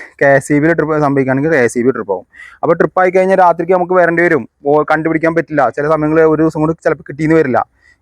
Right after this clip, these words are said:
ഇതാവുമ്പോൾ ആ ഏരിയയിൽ മാത്രം ട്രിപ്പിംഗ് സംഭവിക്കുകയാണെന്നുണ്ടെങ്കിൽ നമുക്ക് കണ്ടുപിടിക്കാൻ ഒന്നുകൂടി, ആ, എളുപ്പമാണ്. അത് നിങ്ങൾ മനസ്സിലാക്കുക. ഞാനിപ്പോൾ ഒരു സൈറ്റിൽ, ഇപ്പോൾ മൂന്നാമത്തെ സൈറ്റിലാണെന്ന് പറഞ്ഞല്ലോ, ഒരു സൈറ്റിൽ നമുക്ക് ട്രിപ്പിംഗ് സംഭവിച്ചു. കാരണം എന്താ വെച്ച് കഴിഞ്ഞാൽ നമ്മൾ വയറിങ്ങിൻ്റെ മിസ്റ്റേക്ക് അല്ല,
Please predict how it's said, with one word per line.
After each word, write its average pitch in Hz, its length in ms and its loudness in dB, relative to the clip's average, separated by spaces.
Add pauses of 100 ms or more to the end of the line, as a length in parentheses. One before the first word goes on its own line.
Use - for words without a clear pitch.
(120)
ഇതാവുമ്പോൾ 165 480 2 (140)
ആ 151 40 4 (220)
ഏരിയയിൽ 151 380 2
മാത്രം 143 320 0
ട്രിപ്പിംഗ് 139 340 -6
സംഭവിക്കുകയാണെന്നുണ്ടെങ്കിൽ 123 880 0
നമുക്ക് 113 200 -6
കണ്ടുപിടിക്കാൻ 117 480 -4
ഒന്നുകൂടി, 113 260 -4 (480)
ആ, 110 40 2 (540)
എളുപ്പമാണ്. 120 440 -2 (140)
അത് 135 100 2 (360)
നിങ്ങൾ 131 160 0 (120)
മനസ്സിലാക്കുക. 113 460 -2 (380)
ഞാനിപ്പോൾ 147 320 2
ഒരു 151 120 0
സൈറ്റിൽ, 143 280 0
ഇപ്പോൾ 147 220 -2
മൂന്നാമത്തെ 143 400 -2
സൈറ്റിലാണെന്ന് 139 480 0
പറഞ്ഞല്ലോ, 113 320 -2 (380)
ഒരു 156 140 0
സൈറ്റിൽ 165 300 2
നമുക്ക് 160 240 0
ട്രിപ്പിംഗ് 147 360 -2
സംഭവിച്ചു. 131 420 0 (220)
കാരണം 143 240 0
എന്താ 160 100 0
വെച്ച് 156 100 -2
കഴിഞ്ഞാൽ 160 140 0
നമ്മൾ 160 180 0
വയറിങ്ങിൻ്റെ 170 440 0
മിസ്റ്റേക്ക് 190 320 0
അല്ല, 180 120 2